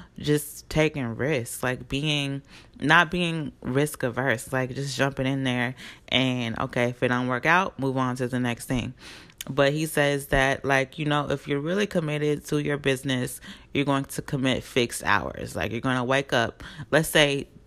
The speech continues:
you might run your business full time, or, okay, let's not say that. Let's say that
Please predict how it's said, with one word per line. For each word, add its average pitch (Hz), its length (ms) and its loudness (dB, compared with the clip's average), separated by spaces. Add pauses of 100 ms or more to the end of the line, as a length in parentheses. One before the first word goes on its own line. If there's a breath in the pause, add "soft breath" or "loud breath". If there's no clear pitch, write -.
you 139 120 4
might 131 200 6
run 127 180 0
your 127 100 0
business 123 320 -4
full 131 240 0
time, 113 360 -2
or, 208 320 6 (280 loud breath)
okay, 196 180 6
let's 196 200 0
not 156 220 0
say 131 120 0
that. 113 280 -6 (300 loud breath)
Let's 180 260 2
say 156 280 2
that 139 360 -2